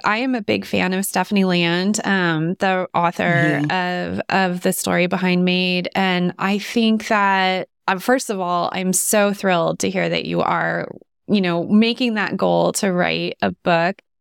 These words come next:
Speaker 1: I should say that we're recording this, um, just before Christmas. And, um, so people listening to this in, in February, March-ish, when we put it out, are like, "Why are you guys talking so
Speaker 2: Mm-hmm.
Speaker 1: much about, <laughs> like,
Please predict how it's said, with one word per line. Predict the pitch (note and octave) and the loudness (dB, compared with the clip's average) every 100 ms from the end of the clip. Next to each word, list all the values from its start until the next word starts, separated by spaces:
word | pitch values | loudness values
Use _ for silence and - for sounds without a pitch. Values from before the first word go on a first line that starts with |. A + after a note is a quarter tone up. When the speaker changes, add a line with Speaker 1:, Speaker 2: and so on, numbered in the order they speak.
| - | -6
Speaker 1:
I | A3+ | -4
should | B3 B3+ | -2 -4
say | - - F#3+ F#3 | -2 -2 -2 -4
that | F3+ F3+ | -6 -2
we're | G3 F#3+ | 0 2
recording | F#3+ - G3 F#3 G3 | 0 0 2 4 4
this, | F#3 F3+ F3+ - | 4 2 0 -2
um, | G3+ F3+ F3 | 0 2 2
just | F3+ A3 - | 2 0 0
before | A#3 A3+ G#3 | 0 2 0
Christmas. | - F3+ - G#3+ C4 D4 - - | 0 -2 0 0 2 0 -4 -2
And, | G#3 F#3+ F3+ F3+ F#3+ F3+ | 0 2 2 2 0 0
um, | G#3 F#3+ E3 E3+ - _ _ _ | 2 2 0 -4 -10 _ _ _
so | A3+ G#3 | 0 0
people | F#3+ A3+ G#3+ G3 | 0 0 2 2
listening | G3 G3 G3 | 2 2 0
to | G3+ | 0
this | F#3 F3+ F3+ - - | 2 2 2 -2 -2
in, | G#3 F#3 F#3 F3 D3+ - - | 2 2 2 2 -2 -6 2
in | G#3 F#3+ F3+ F3+ - - | 4 4 4 2 0 -8
February, | - - - G3 F#3 F#3+ E3 F3 F#3 | -14 -8 0 0 2 2 2 2 2
March-ish, | F#3 F3+ F#3+ F#3 F3+ - | 2 2 2 2 2 2
when | F#3 | 2
we | F3 | 2
put | E3+ G3 | 0 0
it | F3+ F3 E3+ | 0 0 -4
out, | F3 F3 - | -6 -8 -8
are | F#3 F#3+ | -10 -10
like, | F3 - | -8 -2
"Why | F3+ | 2
are | B3 | 2
you | D#4 | 2
guys | C#4+ - | 2 2
talking | B3 A3+ D#3 | 0 2 0
so | D#3 | 0
Speaker 2:
Mm-hmm. | |
Speaker 1:
much | F3 F3 | 0 -2
about, | F3 F2 - - | -2 -2 -2 -2
<laughs> | |
like, | C4+ | -2